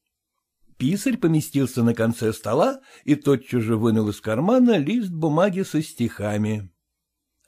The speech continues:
Сам кабачик и кабачица не садились за ужин. Они ходили вокруг стола и угощали гостей, наливая им в рюмки водки, вина и наливки. Гости не отказывались и пили.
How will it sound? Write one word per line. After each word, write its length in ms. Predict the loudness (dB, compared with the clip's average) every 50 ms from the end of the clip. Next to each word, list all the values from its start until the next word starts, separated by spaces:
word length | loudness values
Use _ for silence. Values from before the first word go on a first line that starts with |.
| -2 -2 -2
Сам 340 | -2 -2 0 0 2 0
кабачик 640 | 0 0 0 2 2 2 2 0 -6 -14 -8 -8 -8
и 40 | -6
кабачица 760 | -4 -2 0 2 0 0 -2 -4 -10 -10 -10 -6 -2 0
не 140 | 2 2 2
садились 580 | 2 2 0 0 2 0 0 0 2 0 -2 0
за 180 | 0 0 0
ужин. 600 | 0 0 0 -2 -2 -2 -2 -2 -2 -4 -4 -10 _ _ _ _ _ _ _ _ _ _ _ _ -2
Они 240 | 0 2 2 2 0
ходили 460 | 0 -2 -4 0 2 2 4 4 4
вокруг 420 | 4 4 2 2 0 -4 -4 -4
стола 480 | -8 -6 -2 0 0 2 2 2 2 2
и 80 | 2
угощали 640 | 2 2 2 2 0 0 0 -4 -4 -2 -2 -2 -2
гостей, 560 | -4 -4 -8 -10 -10 -8 -4 -2 0 0 0 0
наливая 520 | 2 2 2 2 2 2 2 2 2 2
им 200 | 2 0 -2 -2
в 60 | -2
рюмки 380 | -2 -2 -2 -2 -2 -6 -8 -12
водки, 540 | -6 -2 -2 -2 -2 -4 -8 -12 _ -6 -2
вина 460 | -2 -2 -2 -2 -2 -2 -2 -2 -2
и 140 | -2 -2 -2
наливки. 880 | 0 0 -2 -2 -4 -8 -10 -10 -12 -16 _ -16 -14 -14 -14 -16 -18 _ _ _ _ _ _ _ _ _ _ _ _ _ -10
Гости 540 | -8 -2 2 2 2 2 0 -2 -4 -2
не 160 | 0 2 2 2
отказывались 840 | 2 0 -2 -4 -4 -4 -2 -2 -2 -2 -2 0 -2 -2 -4 -4 -6
и 60 | -6
пили. 640 | -6 -6 -6 -4 -4 -2 -2 0 0 0 -2 -4 -8